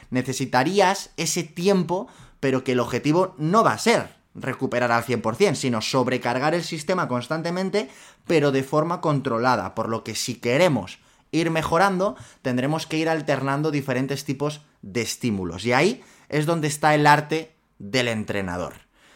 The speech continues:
Esto lo dejo claro porque no quiero que nadie, absolutamente nadie, se me haga el despistado y decida que es buena idea tirarse cuatro días al sofá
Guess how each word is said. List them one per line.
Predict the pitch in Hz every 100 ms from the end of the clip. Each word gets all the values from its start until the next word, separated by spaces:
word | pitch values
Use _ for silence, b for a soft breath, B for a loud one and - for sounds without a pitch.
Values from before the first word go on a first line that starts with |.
| b
Esto | 160 165
lo | 202 190
dejo | 185 180
claro | 156 180 190 214 180
porque | 156 147
no | 139 170
quiero | 170 180 180
que | 147 139
nadie, | 151 170 185 196 -
absolutamente | - - - 139 165 190 170 165 151 147
nadie, | 143 151 160 175 190
se | - 139
me | 127 131
haga | 147
el | 160
despistado | 151 147 139 123 143 147 175 185
y | 127
decida | 120 117 147 156 175 175
que | 131
es | 143 117
buena | 123 156 180 147
idea | 143 175 180
tirarse | 180 131 143 - 160 151
cuatro | 147 156 156 156
días | 147 139
al | 139
sofá | 131 120 131 160